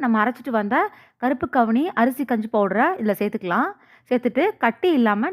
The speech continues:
நல்லா அதை கலந்து விட்டுக்கலாம். ஸ்டவ்வை மீடியம் ஃப்ளேம்ல வச்சுட்டு அப்பப்போ நல்லா கலந்து விட்டுட்டே இருக்கலாம்.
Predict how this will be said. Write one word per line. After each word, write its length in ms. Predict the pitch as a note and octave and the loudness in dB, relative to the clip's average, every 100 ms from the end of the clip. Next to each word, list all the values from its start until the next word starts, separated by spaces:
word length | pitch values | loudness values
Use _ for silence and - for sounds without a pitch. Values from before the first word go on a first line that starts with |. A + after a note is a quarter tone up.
| B3 | 0
நல்லா 260 | G#3+ C#4 C#4+ | 0 2 0
அதை 120 | A#3+ A#3 | 0 0
கலந்து 240 | A3+ A#3+ | 0 0
விட்டுக்கலாம். 420 | G3 E3+ E3+ A#3+ E4+ _ _ _ _ - _ _ _ _ _ _ _ _ _ _ _ _ | -2 -4 -2 -2 -4 _ _ _ _ -20 _ _ _ _ _ _ _ _ _ _ _ _
ஸ்டவ்வை 320 | - C4+ C#4+ E4+ C#4+ | 2 2 4 2 2
மீடியம் 260 | D#4 D4 | 0 0
ஃப்ளேம்ல 300 | C#4+ C4 C4 | 0 0 0
வச்சுட்டு 300 | F#3+ - B3+ F#4+ - | -2 -4 -2 -2 -2
அப்பப்போ 320 | G#3 A#3+ B3+ F4 E4 | -2 0 2 0 2
நல்லா 180 | G#3+ C4+ D#4 | 0 0 0
கலந்து 240 | A3+ C4 B3 | 0 0 -2
விட்டுட்டே 260 | G#3+ A#3 G#3 | -2 -2 -2
இருக்கலாம். 340 | F3 F3 B3+ | -2 -2 -2